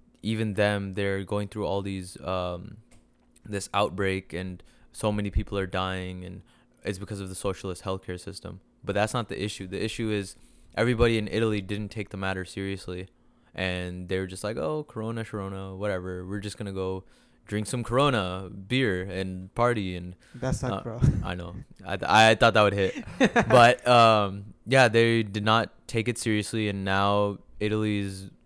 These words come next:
Speaker 1: literally on lockdown, and people are more tests, more cases, more deaths, um, happening throughout the country. And Italy, think about how small Italy is in scale compared to the United States.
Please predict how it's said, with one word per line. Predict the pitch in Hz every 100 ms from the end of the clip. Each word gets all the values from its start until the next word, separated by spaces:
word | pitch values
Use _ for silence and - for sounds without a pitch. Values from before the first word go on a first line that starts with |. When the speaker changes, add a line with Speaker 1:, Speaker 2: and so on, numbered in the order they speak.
| - 101
Speaker 1:
literally | 104 107 104
on | 95
lockdown, | 92 95 - 104 101 98 98 98 98 98 -
and | 92 90 90 90 - - _ -
people | - 110 104 98
are | 95 92 92 85
more | 104 101 98
tests, | 104 98 98 - -
more | 101 98 95 95 95 95
cases, | - 95 - 95 92 92
more | 95 95
deaths, | 90 92 90 - - - - _ - - _
um, | - 95 90 87 90 90 - -
happening | 104 98 - 101
throughout | 95 101 95
the |
country. | 92 107 - 98
And | 95
Italy, | 107 135 165 139
think | - 156
about | 170 151
how | 117
small | 107 - 107 104
Italy | 98 98 98 98 98 -
is | 107 101
in | 98
scale | - 98 95
compared | - 98 104 92
to | 98
the |
United | 95 95 95
States. | - 95 92